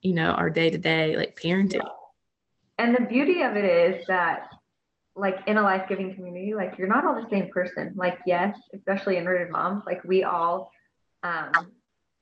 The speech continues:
Speaker 2: are trying to abide in God's word and trying to grow in God's word. And, and, you know, we're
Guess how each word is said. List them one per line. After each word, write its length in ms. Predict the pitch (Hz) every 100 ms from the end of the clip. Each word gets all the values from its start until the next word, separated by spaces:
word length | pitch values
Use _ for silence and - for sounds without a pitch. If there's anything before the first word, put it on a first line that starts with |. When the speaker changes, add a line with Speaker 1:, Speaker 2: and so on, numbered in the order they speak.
| -
Speaker 2:
are 400 | 185 180 160 160 - - _ _ _ _ -
trying 300 | 180 160 175
to 160 | 202
abide 320 | 180 165 165 156
in 60 |
God's 280 | 151 151 -
word 360 | 160 170 170 -
and 80 | 180
trying 260 | 165 165
to 80 | 170
grow 280 | 165 160 160
in 80 | 156
God's 300 | 151 151 165
word. 200 | 165 156
And, 220 | 160 165 -
and, 320 | 175 165 160 -
you 120 | 185
know, 180 | - 156
we're 160 | 175